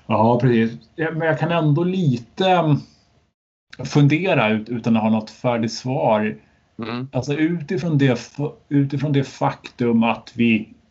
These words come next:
Speaker 1: fick teknik eller, eller skapade teknik som gjorde att vi kunde an-, utvinna all den här fossila energin.
Speaker 2: Mm.
Speaker 1: I, och, och att vi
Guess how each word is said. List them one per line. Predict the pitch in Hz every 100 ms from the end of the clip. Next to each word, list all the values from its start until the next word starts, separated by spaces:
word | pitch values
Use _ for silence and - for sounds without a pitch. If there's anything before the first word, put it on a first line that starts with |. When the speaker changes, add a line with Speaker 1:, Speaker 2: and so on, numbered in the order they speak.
| _ _ - -
Speaker 1:
fick | 170 - - - -
teknik | 120 - 107 98 95
eller, | 104 110
eller | 107
skapade | 104 120 117 - 143 139
teknik | 135 110 101 -
som | 107
gjorde | 104 104 101
att | 98
vi | 98 - _ _ _ _
kunde | - 117 107 98 107
an-, | 120 110 113
utvinna | 139 117 113 160 147 95
all | 98 107 113 104
den | 95
här | 95
fossila | - 95 104 95 98
energin. | 95 90 101 107 117 113 - _ _ _ -
Speaker 2:
Mm. | 117 110 110 - _ -
Speaker 1:
I, | 135 127 127 127 -
och, | 131 120 - -
och | 127 -
att | 117
vi | 113 117 110 107